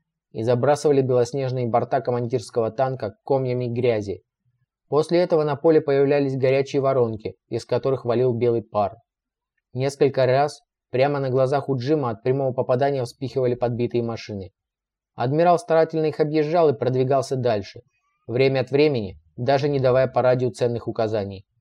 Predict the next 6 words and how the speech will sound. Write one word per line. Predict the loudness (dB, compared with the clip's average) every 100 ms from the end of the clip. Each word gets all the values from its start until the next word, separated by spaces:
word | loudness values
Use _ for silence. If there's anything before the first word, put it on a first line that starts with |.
| _ _ _ _ -8
И, | -4
наконец, | -2 0 0 -2
всё | -2 -2
стало | 2 2 2
понемногу | -2 -2 -2 -2
налаживаться. | -2 0 0 -2 -6 -8 -16